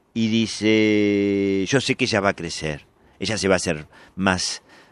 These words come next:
más, más, más grande", como decimos nosotros. Yo, yo esto, no hay adaptación española, lo voy a hacer a la Argentina, el, en, en principio, y como si fuera una película argentina, <laughs> van a tener que verlo como si fuera una película argentina.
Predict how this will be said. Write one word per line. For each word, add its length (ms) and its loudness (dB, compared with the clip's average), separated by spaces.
más, 280 -2
más, 220 -2
más 320 -2
grande", 420 4
como 160 -2
decimos 300 -4
nosotros. 520 -6
Yo, 200 4
yo 320 0
esto, 340 4
no 160 0
hay 140 6
adaptación 500 4
española, 380 0
lo 60 6
voy 100 6
a 20 6
hacer 220 4
a 40 6
la 60 6
Argentina, 600 -2
el, 200 -6
en, 200 -8
en 260 -6
principio, 540 2
y 100 0
como 200 -6
si 120 -6
fuera 160 4
una 120 6
película 300 2
argentina, 800 0
<laughs> 260 -6
van 120 8
a 60 6
tener 200 4
que 100 8
verlo 260 8
como 200 2
si 100 0
fuera 220 6
una 120 6
película 340 4
argentina. 680 -2